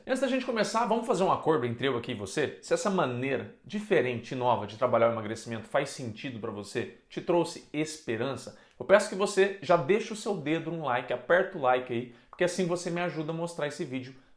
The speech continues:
pra mais pessoas. Porque às vezes você vê e até esquece de deixar o like. Seguinte, a primeira coisa, eu preciso falar que dieta, ela não é pra todo mundo e, na minha concepção, com o passar dos anos, ela é cada vez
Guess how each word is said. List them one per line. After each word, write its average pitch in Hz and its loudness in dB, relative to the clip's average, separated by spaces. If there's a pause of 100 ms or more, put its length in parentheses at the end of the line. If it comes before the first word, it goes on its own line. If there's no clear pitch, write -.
pra 147 2
mais 123 -2
pessoas. 117 -6
Porque - -6
às 269 0
vezes 165 2
você 160 -2
vê 143 -2
e 165 -2
até 175 0
esquece 127 -2
de 131 -4
deixar 143 0
o 135 4
like. 101 -6
Seguinte, 208 6
a - 6
primeira 220 4
coisa, 208 4
eu 233 0
preciso 208 -8
falar 180 4
que 180 -8
dieta, 160 2
ela 170 4
não 185 4
é 175 4
pra 196 -2
todo 190 0
mundo 180 -4
e, 135 -4
na 127 2
minha 208 -2
concepção, 202 -8
com 160 -12
o 156 -8
passar 170 2
dos 180 -2
anos, 147 -2
ela 160 2
é 156 -2
cada 196 2
vez 127 -2